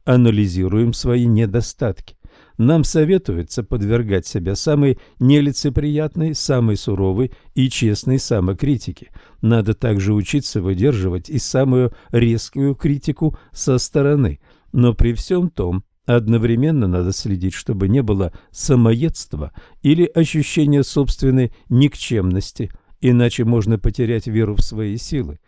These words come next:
или может пропасть желание бороться с трудностями жизни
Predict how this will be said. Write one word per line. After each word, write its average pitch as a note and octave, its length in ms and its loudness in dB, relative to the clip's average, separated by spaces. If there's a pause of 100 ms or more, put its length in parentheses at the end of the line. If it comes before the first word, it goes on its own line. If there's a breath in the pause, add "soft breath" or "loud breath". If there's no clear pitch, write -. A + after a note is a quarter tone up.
(260 soft breath)
или G#2+ 380 2 (180 soft breath)
может A#2 400 0
пропасть G#2 460 0
желание G2 440 -2
бороться A2 560 -2
с - 120 -12
трудностями G#2+ 720 0
жизни F2 440 -2